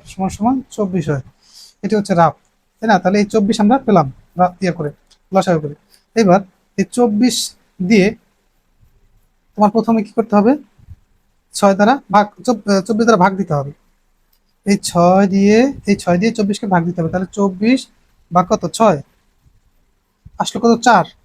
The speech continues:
তারপরে এই পাঁচকে পূরণ দিতে হবে, উপরে পাঁচকে পূরণ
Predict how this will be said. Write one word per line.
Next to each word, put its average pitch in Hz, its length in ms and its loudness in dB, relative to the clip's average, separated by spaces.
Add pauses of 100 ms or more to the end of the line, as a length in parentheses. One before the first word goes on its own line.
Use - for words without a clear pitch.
তারপরে 202 340 -2
এই 220 160 2
পাঁচকে 214 480 -2
পূরণ 254 220 0
দিতে 202 200 0
হবে, 143 160 -2 (140)
উপরে 202 220 -2
পাঁচকে 175 320 -4 (560)
পূরণ 220 240 4